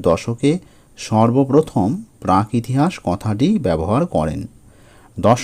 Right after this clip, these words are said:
নম্বর প্রশ্ন, আঠারোশো একান্ন খ্রিস্টাব্দে ইংরেজি ভাষায় প্রাক ইতিহাস কথাটি সর্বপ্রথম কে ব্যবহার করেন?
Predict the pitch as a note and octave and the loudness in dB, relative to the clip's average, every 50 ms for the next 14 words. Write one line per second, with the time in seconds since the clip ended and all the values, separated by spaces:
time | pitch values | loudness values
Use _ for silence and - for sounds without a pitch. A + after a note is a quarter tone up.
0 | - D#3 D#3 D#3+ D#3+ D#3+ E3+ F3 E3+ E3 E3 E3+ - - F#3+ A3+ A#3+ - - - | 0 0 0 0 0 2 2 2 2 2 0 -2 0 0 0 0 0 -2 -8 -20
1 | - - - _ _ - - F#2+ - - - D#3 D#3 E3 E3 - - A2+ A#2+ F3+ | -20 -20 -20 _ _ -2 0 0 0 2 2 2 2 2 0 0 0 2 2 2
2 | G#3 - - - - - - F#2+ G#2 - - C3+ C3+ C#3+ D3 D3+ D3 D3 D#3 D3 | -2 -6 -16 -20 -16 -6 0 0 0 2 2 2 4 4 4 4 2 2 0 -4
3 | - - - D#3 D3 C#3 C3+ D3 F#3+ A#3 - - - - - - - - - G#2 | -2 -2 -2 0 0 0 2 2 0 0 -2 -6 -20 -20 -20 -20 -14 -6 0 0
4 | B2+ D3+ F3 F3 F3+ F3 E3+ F3 F3 A#2+ A2+ B2 A#2 - - - E2+ F#2 C3+ - | 2 2 4 4 4 4 4 4 2 2 2 0 0 0 -2 -4 -4 -2 0 2
5 | - C3 D3+ D3+ - - - A2+ - - A#2+ A2+ A#2 C#3 E3 - - - - G2+ | 4 4 4 2 0 -2 -4 -4 -2 0 2 4 4 4 2 0 -6 -4 0 0
6 | G2 G2+ - C3 C3+ B2+ - G2 G2 C3 E3+ - _ _ _ _ - - - - | 0 0 0 -2 -4 -2 0 0 0 0 -2 -6 _ _ _ _ -20 -16 -6 0
7 | A2+ A2 A2+ A#2+ C#3 C#3+ C#3+ D3+ D#3 D3 - - E3 F#3 A3 A3+ A3 - - B2 | 2 4 4 4 4 2 2 4 2 2 2 4 4 4 4 2 0 0 2 4
8 | C3 C3+ B2 F#2+ E2+ E2+ F2+ G2+ A2 C3 D#3+ E3 - F2 D#2+ D#2+ D2+ C#2+ | 6 6 6 4 2 2 0 0 0 0 0 0 0 0 -2 -2 -2 -6